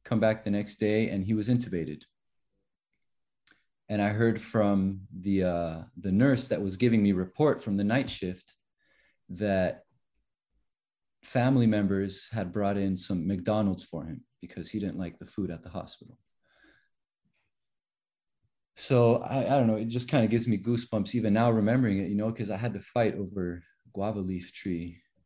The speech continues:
uh, guava leaf tea. And then, you know, there's no issue with McDonald's and there doesn't seem to be, nobody seemed to realize the issue right there, you know? Um,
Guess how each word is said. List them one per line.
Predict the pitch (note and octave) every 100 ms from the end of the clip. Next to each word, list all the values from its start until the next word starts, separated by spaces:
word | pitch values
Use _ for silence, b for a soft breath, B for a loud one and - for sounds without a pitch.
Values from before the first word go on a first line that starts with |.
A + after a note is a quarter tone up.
| -
uh, | G2+ F2+
guava | E2+ - G2+ F#2+
leaf | F2+ F2+ -
tea. | - G2 F2 F2+ - _ _ _ _ _ -
And | F#2+ F#2
then, | F#2 F#2
you | G2
know, | F#2
there's | F2+ G2 -
no | G2 F2+
issue | F#2+ - F#2
with | F2 -
McDonald's | F#2+ F2+ F#2 F#2 E2+ E2+ E2
and | E2+ E2+
there | G#2+
doesn't | A2 A#2+ A2
seem | - A#2 G#2+
to | G2
be, | G2+ G2+ F#2 F2+ _ -
nobody | C#3 B2+
seemed | A#2+ B2+ A#2
to | G#2+
realize | G#2+ B2+ A#2 G#2 F#2+ F#2+ - -
the | -
issue | B2+ B2+ G#2+ F#2
right | F2 E2+
there, | F#2 E2+
you | E2+
know? | F2 G2 B2 b b b b b b b b b _ _ _ -
Um, | F#2 F#2+ F#2 F2 F2 F2